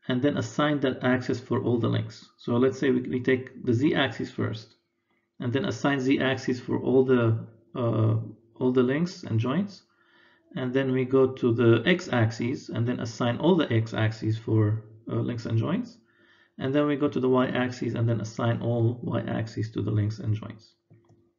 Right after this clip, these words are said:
So the first point here for the z-axis.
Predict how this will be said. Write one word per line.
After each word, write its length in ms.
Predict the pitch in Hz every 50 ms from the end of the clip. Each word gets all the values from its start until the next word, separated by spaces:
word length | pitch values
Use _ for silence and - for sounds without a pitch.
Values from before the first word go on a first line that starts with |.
| _ _ _ - - _ - - - - _ _ _ _ _ _ _ _ _ _ _ _ _ _
So 180 | - - 175
the 100 | 165 170
first 440 | - - 269 302 - - - - - - - - -
point 220 | 170 170 165 -
here 240 | - 165 190 214 214
for 180 | - - 175
the 100 | 135 139
z-axis. 720 | 135 147 165 160 139 120 110 113 - 110 110 - - -